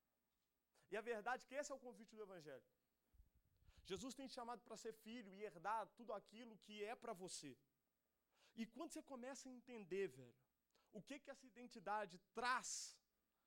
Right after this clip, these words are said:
aí traz novidade de vida. Aí você começa a entender, fala,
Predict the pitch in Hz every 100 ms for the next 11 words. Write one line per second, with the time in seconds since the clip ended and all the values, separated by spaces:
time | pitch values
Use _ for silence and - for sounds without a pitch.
0 | _ - 202 214 208 208 196 180 185 180
1 | 180 147 135 123 _ _ _ _ _ _
2 | _ _ _ _ _ _ - - 202 208
3 | 240 240 220 214 233 190 185 202 208